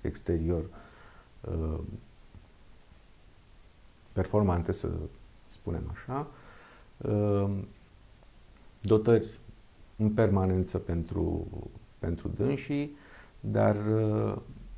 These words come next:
iar prioritar trebuie să, și ne-am propus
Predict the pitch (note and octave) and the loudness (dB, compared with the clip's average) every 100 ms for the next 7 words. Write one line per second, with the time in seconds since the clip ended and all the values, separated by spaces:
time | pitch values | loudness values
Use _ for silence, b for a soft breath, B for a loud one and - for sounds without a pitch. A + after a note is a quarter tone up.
0 | - G#2 F#2 - - - - - - - | -2 0 0 -2 -12 -20 -20 -20 -18 -4
1 | A#2+ A#2 A2 G2 - A#2+ B2 - A#2 A2 | 4 6 6 4 4 2 2 -2 0 0
2 | G#2+ G#2+ G#2+ G#2+ G#2 G2+ F#2+ F#2+ F#2+ - | -2 -2 0 2 2 0 0 -2 -6 -10
3 | - - - - - - - - G2+ G2 | -16 -14 -16 -16 -20 -20 -18 0 2 4
4 | F#2+ F2 A#2+ A#2 - - | 2 2 2 0 -2 -14